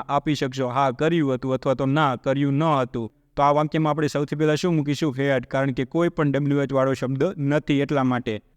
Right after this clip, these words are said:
અને ત્યારબાદ આપણે સબ્જેક્ટ મૂકીશું. તો સબ્જેક્ટ કેવી રીતે શોધવો તે તમને હવે આવડી ગયું હશે. પૂરું કર્યું હતું, કોણે પૂરું કર્યું હતું? તો તેણે.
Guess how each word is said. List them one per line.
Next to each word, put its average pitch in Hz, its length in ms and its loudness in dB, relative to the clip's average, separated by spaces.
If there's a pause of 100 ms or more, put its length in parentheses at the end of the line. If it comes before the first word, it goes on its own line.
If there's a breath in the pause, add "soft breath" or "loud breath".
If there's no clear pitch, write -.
(140)
અને 139 140 0
ત્યારબાદ 170 420 2
આપણે 147 200 0
સબ્જેક્ટ 147 420 -2
મૂકીશું. 156 500 0
તો 139 120 -4
સબ્જેક્ટ 147 480 -2
કેવી 156 220 2
રીતે 160 240 0
શોધવો 165 380 0
તે 147 180 0
તમને 147 360 0
હવે 135 260 0
આવડી 147 400 0
ગયું 135 300 0
હશે. 127 200 -2
પૂરું 151 300 -2
કર્યું 160 340 2
હતું, 139 160 -4
કોણે 170 320 0
પૂરું 151 280 -2
કર્યું 143 340 0
હતું? 139 220 -4
તો 135 180 -2
તેણે. 139 460 -2